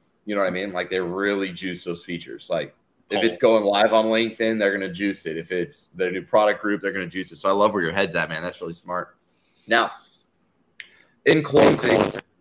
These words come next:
Speaker 1: uh, can you maybe give anyone who, um, is listening just a quick, uh, elevator pitch on how Seamless is different than the other kind of data providers? And then we can wrap up.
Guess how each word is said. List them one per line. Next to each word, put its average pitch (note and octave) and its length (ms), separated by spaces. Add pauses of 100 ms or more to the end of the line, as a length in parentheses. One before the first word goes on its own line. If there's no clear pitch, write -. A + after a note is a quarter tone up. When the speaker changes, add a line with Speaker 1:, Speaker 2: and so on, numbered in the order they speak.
Speaker 1:
uh, A2+ 420
can C#3 160
you D3 80
maybe D3 240
give C#3 140
anyone C3+ 260
who, B2+ 340 (240)
um, G#2 640
is A2+ 180
listening A#2 420
just G#2+ 220
a G2+ 40
quick, - 380 (240)
uh, F2 680 (200)
elevator A2 440
pitch A2+ 280
on F#2+ 120
how G2+ 320
Seamless G#2+ 480
is F#2+ 120
different G2+ 360
than G2+ 100
the F#2+ 80
other F#2+ 120
kind G2 160
of F2+ 60
data F#2 160
providers? G#2 560
And G2 80
then F#2+ 80
we F#2 80
can F#2+ 160
wrap G2+ 220
up. - 220